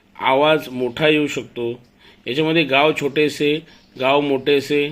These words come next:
गाव हिरवेगार, म्हणजे त्या नामाबद्दल विशेष माहिती सांगणाऱ्या काय आहे, त्याला विशेषणे म्हणतात. पुढं बघा, नाम आणि विशेषण दिलेलं आहे. फक्त लक्षात ठेवायचं, नाम आणि विशेषण.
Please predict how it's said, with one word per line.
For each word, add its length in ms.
गाव 280
हिरवेगार, 640
म्हणजे 300
त्या 200
नामाबद्दल 760
विशेष 400
माहिती 300
सांगणाऱ्या 560
काय 280
आहे, 160
त्याला 200
विशेषणे 640
म्हणतात. 320
पुढं 320
बघा, 240
नाम 320
आणि 160
विशेषण 480
दिलेलं 320
आहे. 240
फक्त 260
लक्षात 260
ठेवायचं, 460
नाम 300
आणि 140
विशेषण. 320